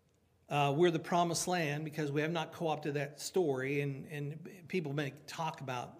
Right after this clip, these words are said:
you know, America being a promised land, but we are a land of promise.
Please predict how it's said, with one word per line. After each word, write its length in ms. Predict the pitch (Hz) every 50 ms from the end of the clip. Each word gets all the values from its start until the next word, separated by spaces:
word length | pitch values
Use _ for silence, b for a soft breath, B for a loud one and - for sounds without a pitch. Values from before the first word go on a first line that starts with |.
| - -
you 80 | 139 127
know, 220 | 123 120 120 120
America 420 | 123 120 127 123 127 123 - 135
being 240 | 120 135 131 127 127
a 60 | 127
promised 440 | 117 - 131 127 127 127 120 - -
land, 240 | 131 127 127 131 127 B B B B B B B B B B
but 140 | - 165
we 160 | 160 175 185 180
are 220 | 185 233 262 226
a 40 | 160
land 240 | 143 151 147 147 143
of 80 | 139
promise. 720 | - - 175 170 170 147 127 113 113 - - - - -